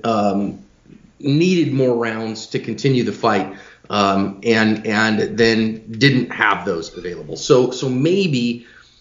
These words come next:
as many as ten out of the thirty thousand defensive gunfights that I've analyzed. Now, I, I always tell folks, I can't guarantee you that I have a statistically valid sample because, uh, there's an awful lot of gunfights that aren't caught on video.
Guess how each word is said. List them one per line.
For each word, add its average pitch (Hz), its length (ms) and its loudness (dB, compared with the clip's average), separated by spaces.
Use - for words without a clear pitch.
as 127 220 0
many 147 360 2
as 120 320 2
ten 107 760 2
out 120 220 4
of 117 120 -2
the 113 80 0
thirty 147 480 2
thousand 123 540 -2
defensive 104 420 -16
gunfights 95 800 -10
that 101 280 -2
I've 98 220 2
analyzed. 92 540 -2
Now, 120 280 0
I, 120 120 4
I 143 160 2
always 214 220 2
tell 160 140 4
folks, 107 340 -4
I 135 60 -4
can't 208 320 -6
guarantee 156 420 -2
you 135 140 0
that 113 120 2
I - 100 -2
have 117 180 2
a 107 60 0
statistically 127 640 0
valid 104 360 2
sample 107 440 -2
because, 113 640 2
uh, 101 220 -2
there's 107 240 0
an 117 140 6
awful 170 240 4
lot 131 140 4
of 107 40 0
gunfights 113 440 -2
that - 180 -8
aren't 104 240 -4
caught 143 160 -2
on 165 160 0
video. 180 380 0